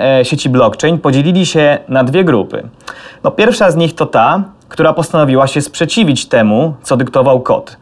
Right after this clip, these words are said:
Właśnie dlatego, że, e, to, co się wydarzyło, było niesprawiedliwe. No, przecież doszło do kradzieży. Natomiast, e, druga grupa kwestionowała, czy ten atak w ogóle był kradzieżą,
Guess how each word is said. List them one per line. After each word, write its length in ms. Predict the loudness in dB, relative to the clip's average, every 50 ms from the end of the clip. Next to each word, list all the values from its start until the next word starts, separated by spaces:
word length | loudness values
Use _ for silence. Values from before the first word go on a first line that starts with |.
| _ -20 -20 -20 -20 -20 -20 -20 -12 -2
Właśnie 320 | 0 0 0 0 0 0 0
dlatego, 480 | 2 0 2 0 0 0 2 0 0
że, 460 | 0 0 2 2 4 4 2 0 -2 -4
e, 220 | -2 -2 -2 -2
to, 160 | 0 -2 -2
co 140 | -2 0 -2
się 300 | -2 0 2 2 2 2 0
wydarzyło, 640 | -2 -2 0 2 2 2 2 2 2 4 4 2 2
było 240 | 2 2 2 2 2
niesprawiedliwe. 680 | 0 -2 -4 -4 -2 0 0 0 0 0 0 0 0 -2
No, 120 | -2 -6
przecież 380 | -8 -10 -12 -8 -4 -4 -2 0
doszło 300 | 0 -2 -2 -2 -2 -2
do 80 | -2
kradzieży. 480 | 0 0 0 0 0 -2 -4 -6 -10 -14 -18 -20 _ -20 -20 -20 -20 -18 -18 -20 -10 -4
Natomiast, 540 | 0 2 2 4 4 2 2 0 -4 -2 0
e, 40 | 2 4 4 4 2 0 -4 -4
druga 340 | -2 0 2 2 2 2 2
grupa 320 | 2 0 0 0 0 -2
kwestionowała, 920 | -2 -2 -4 -4 -4 -2 -2 0 2 2 2 2 2 2 2 2 0 0 -4
czy 140 | -6 -6
ten 180 | -2 -2 -2 0 0
atak 340 | -2 0 0 0 0 0 2
w 60 | 0
ogóle 260 | 0 2 2 2 2
był 140 | 2 0 0
kradzieżą, 600 | 0 0 0 2 2 2 2 0 -2 -4 -4